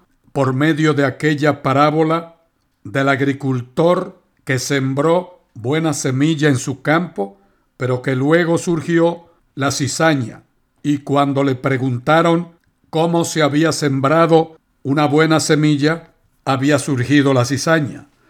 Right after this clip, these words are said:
Y él contestó, "Un enemigo hizo esto". De esta manera, Jesús resumió el origen del gran conflicto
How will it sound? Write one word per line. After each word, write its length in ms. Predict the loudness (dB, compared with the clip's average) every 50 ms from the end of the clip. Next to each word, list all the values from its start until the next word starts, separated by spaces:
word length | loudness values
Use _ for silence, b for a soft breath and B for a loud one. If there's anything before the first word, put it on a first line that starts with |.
| _ _ _
Y 160 | -4 -2 0
él 200 | 2 2 0 0
contestó, 840 | 0 0 0 0 0 0 -2 -2 -2 -4 -4 0 0 0 0 0 -4 -14 _ _ _ _ _
"Un 260 | 0 0 2 2 2 2
enemigo 800 | 2 2 2 2 2 0 0 0 0 0 0 -2 -4 -10 -20 _ _ _ _ -6
hizo 380 | -4 -4 -2 0 2 4 4 4
esto". 540 | 4 4 2 -4 -12 -14 -16 -16 -16 _ _ _ _ _ _ _ _ -12
De 180 | -6 -4 -4
esta 300 | -4 -4 -4 -2 0 2
manera, 720 | 2 2 2 2 4 4 4 2 2 0 -4 -10 _ _ _ _
Jesús 640 | -4 -2 -2 -2 -4 -2 0 0 2 0 0 -4 -14 _ _ _ -12
resumió 1000 | -8 -4 -2 0 0 -2 -2 -2 -2 -2 0 2 2 4 4 2 2 0 -2 -8 _ _ _ _ _ _ _ _
el 180 | -4 -2 0 0
origen 680 | 2 2 2 0 0 0 2 2 2 2 2 -2 -10 _ _ _ _
del 260 | -8 -4 -2 -2 0
gran 300 | 0 2 2 2 2 0
conflicto 1000 | 0 0 0 0 0 0 -2 -2 -2 -2 -2 -4 -4 -4 -2 -2 -2 -4 -12 _